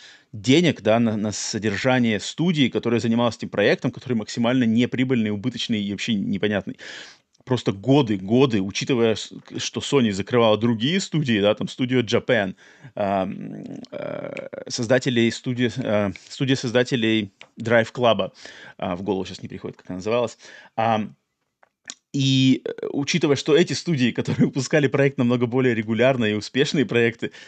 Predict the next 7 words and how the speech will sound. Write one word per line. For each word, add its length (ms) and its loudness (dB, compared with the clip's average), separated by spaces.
интересные 460 0
проекты, 300 0
их 240 -4
закрывали, 640 0
их 180 0
разгоняли, 680 0
а, 480 2